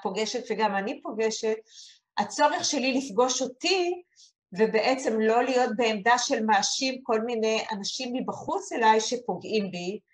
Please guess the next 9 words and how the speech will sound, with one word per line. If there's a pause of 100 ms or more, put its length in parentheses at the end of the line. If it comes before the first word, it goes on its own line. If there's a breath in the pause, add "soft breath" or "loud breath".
(420)
אלא
לראות (120)
את
חלקי
בתוך
הסיפור
הזה, (160)
וזה
אולי